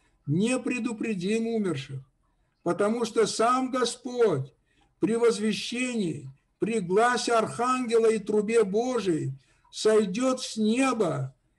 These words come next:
и мёртвые во Христе воскреснут прежде. Потому мы, потом и мы, оставшиеся в живых, вместе с Ним,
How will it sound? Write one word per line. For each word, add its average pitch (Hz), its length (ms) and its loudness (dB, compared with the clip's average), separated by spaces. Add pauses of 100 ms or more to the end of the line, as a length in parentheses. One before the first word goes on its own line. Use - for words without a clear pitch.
(200)
и 247 220 0
мёртвые 233 840 2
во 214 160 4
Христе 202 540 -2
воскреснут 208 1160 0
прежде. 170 720 0 (960)
Потому 233 480 4
мы, 240 560 0 (100)
потом 262 420 0
и 247 200 -4
мы, 262 300 2
оставшиеся 233 920 0
в 196 40 -2
живых, 220 580 -2
вместе 220 500 -4
с - 200 -8
Ним, 226 520 -2